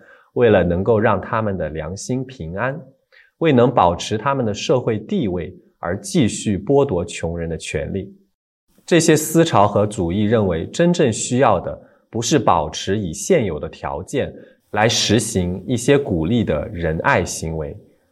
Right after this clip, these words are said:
而是建立一个正义的秩序。其中所有的人都会得到属于他们自己的财富，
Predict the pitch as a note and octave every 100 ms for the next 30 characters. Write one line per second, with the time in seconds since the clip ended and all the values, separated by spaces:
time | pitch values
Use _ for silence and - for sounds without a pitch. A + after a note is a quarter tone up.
0 | _ - G2+ A2 - D3 A#2 G#2 F#2 D#2+
1 | E2 F#2+ E2 - D#3 B2+ G#2 F#2 D#2+ -
2 | - D3 F2 - - - - _ _ _
3 | _ _ _ _ _ _ - C3 F3 F3+
4 | - C3 D3 G2+ F2+ F#2+ G#2+ A#2+ A#2+ G#2+
5 | E2 F2+ B2+ G2 - E2+ D#2+ E2+ A2+ A2
6 | F2+ - G#2+ D#2+ D#2 - D#2+ D2 F2+ B2+
7 | D#2